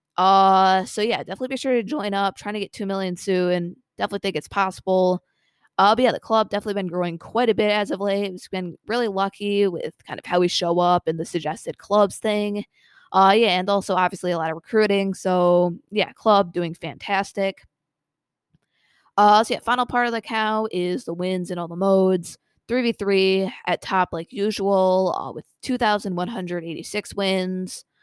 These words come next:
Uh, so, yeah, don't think I played that much three v three, uh, this past season, but definitely enough to keep it at the top. Duo Showdown second at one thousand nine hundred seventy-two.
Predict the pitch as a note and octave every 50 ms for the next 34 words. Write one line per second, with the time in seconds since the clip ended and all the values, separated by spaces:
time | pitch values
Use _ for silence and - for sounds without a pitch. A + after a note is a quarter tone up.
0 | _ _ _ _ _ _ _ _ - G3 G#3 G#3+ G#3+ G#3+ - B3+ F#3 - - G#3
1 | A#3 C4+ B3+ B3+ B3 - E4 - A#3+ A3+ G#3+ G3+ F#3 - E3 F3 F#3+ G3+ G#3 F#3+
2 | - _ _ F#3 F#3+ G3+ F#3+ F#3+ F#3 - - F#3 F#3 F#3 F#3 F3+ F#3 F#3 F3+ F#3
3 | F3 F3+ - C4 F#3 E3+ - - - - D#3+ F3 - - - F3+ F#3 F3 F3 F#3
4 | F#3 F3+ F3+ F3 E3+ - E3+ D3+ D3+ D#3+ - _ - A#3+ - B3+ A#3 G#3+ G#3 G#3
5 | G3+ - - - - - G3 - - F#3 E3 - - - - - - G#3 G#3 G3+
6 | G3 F#3 - - - - _ _ _ _ - - _ _ _ - B3 B3+ A#3+ A3+
7 | - A#3+ A3+ A3+ A3+ A3 A3 G#3+ - - G#3 G#3 G3+ - G3 G3 G3+ G3 - E3+
8 | E3+ E3+ E3+ - - F3+ F#3 F3+ F#3+ F3+ F3+ E3+ F3+ F3 F3 F3+ F3 - - E3+
9 | E3 E3+ E3 - - F3+ D#3+ D#3+ D3+ D#3+ - - A#3 A3 G3+ G3+ G3+ G3 G3 G3+
10 | G3 G3